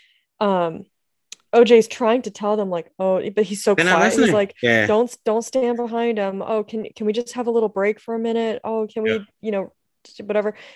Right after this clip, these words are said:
Speaker 1: And nobody is listening to him. And then that horse kicks some fucking shit out of, you know, almost hurts somebody. And, like, again, it's people, like, not respecting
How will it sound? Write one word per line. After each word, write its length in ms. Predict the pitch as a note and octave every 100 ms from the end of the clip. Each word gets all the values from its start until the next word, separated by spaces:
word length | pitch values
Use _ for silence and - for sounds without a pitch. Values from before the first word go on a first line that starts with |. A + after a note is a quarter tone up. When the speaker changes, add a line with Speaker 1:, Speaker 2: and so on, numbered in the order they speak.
| -
Speaker 1:
And 200 | G#3 G#3
nobody 400 | G#3+ A#3+ B3+ B3+
is 120 | B3
listening 340 | A3 G#3+ B3+
to 60 | C4
him. 180 | C#4+ C#4+
And 200 | - G3
then 420 | G3 G3 F#3+ G3 - _ -
that 140 | F#3+
horse 260 | G3 G#3+ G#3
kicks 340 | - B3+ A#3+
some 160 | - G#3
fucking 360 | - G#3 G3+ F#3+
shit 200 | - G3
out 160 | F#3+
of, 120 | F#3+ - G#3+ F#3+
you 120 | F#3+
know, 80 | F3
almost 300 | G3 F#3 -
hurts 200 | A3+ -
somebody. 400 | F#3 E3+ E3+ F#3 - - - _ _
And, 460 | G3+ G3+ F#3+ F#3+ - _ _ _
like, 340 | A3 G#3+ G3 - _ -
again, 360 | A3 G#3+ G3+
it's 200 | F#3 G3+
people, 380 | - - G#3+ G#3
like, 260 | G3 F#3 - -
not 480 | F3 F3 F3+ F3
respecting 920 | - E3+ - E3+ E3+ F#3 F#3 F#3+ G3